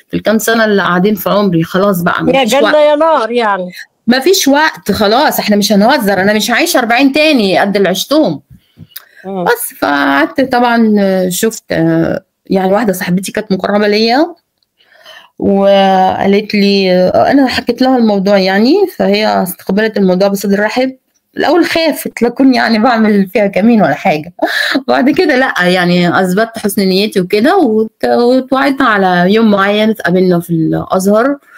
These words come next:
Speaker 1: وهي كانت مجهزة اتنين شهود يعني تبعها وكده، وبالفعل أشهرت إسلامي ورحت قعدت عندها يعني أسبوع، وتتوالى الأحداث بقى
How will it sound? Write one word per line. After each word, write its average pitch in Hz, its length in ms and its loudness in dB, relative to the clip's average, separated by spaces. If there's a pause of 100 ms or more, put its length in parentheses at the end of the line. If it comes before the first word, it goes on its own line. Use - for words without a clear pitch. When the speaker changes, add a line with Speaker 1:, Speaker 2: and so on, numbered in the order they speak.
(380)
Speaker 1:
وهي 190 1200 2
كانت 196 180 -4
مجهزة 180 420 2
اتنين 180 240 0
شهود 175 240 0
يعني 175 200 2
تبعها 175 380 -2
وكده، 208 520 -2 (340)
وبالفعل 240 460 0
أشهرت 208 420 -2
إسلامي 202 600 2
ورحت 247 360 0
قعدت 214 260 -4
عندها 214 360 0
يعني 208 280 0
أسبوع، 208 520 0
وتتوالى 294 600 2
الأحداث 240 540 0
بقى 208 220 -4